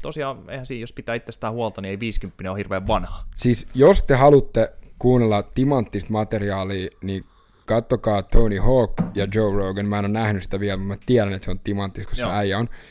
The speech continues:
Speaker 2: Mut sit myös Rodney Mullen ted X, tai noi ted Talkit.
Speaker 1: Joo.
Speaker 2: Ja sitten Rodney Mullen ja, ja tota, ton, äm, ö, Tony Hawkin noit niinku,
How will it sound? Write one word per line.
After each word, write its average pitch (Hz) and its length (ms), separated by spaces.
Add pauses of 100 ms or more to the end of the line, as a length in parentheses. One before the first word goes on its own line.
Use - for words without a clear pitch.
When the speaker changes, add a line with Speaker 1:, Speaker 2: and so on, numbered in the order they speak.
(160)
Speaker 2:
Mut - 140
sit 143 180
myös 139 260
Rodney 147 360
Mullen 123 540 (180)
ted 107 280
X, - 240
tai 104 160
noi 107 160
ted 113 320
Talkit. 95 440
Speaker 1:
Joo. 101 220 (220)
Speaker 2:
Ja 107 120
sitten 131 360
Rodney 147 280
Mullen 135 500 (120)
ja, 104 300 (140)
ja 107 160
tota, 101 460 (100)
ton, 104 300 (100)
äm, 101 440 (280)
ö, 98 260
Tony 127 240
Hawkin 107 440
noit 95 220 (100)
niinku, 98 360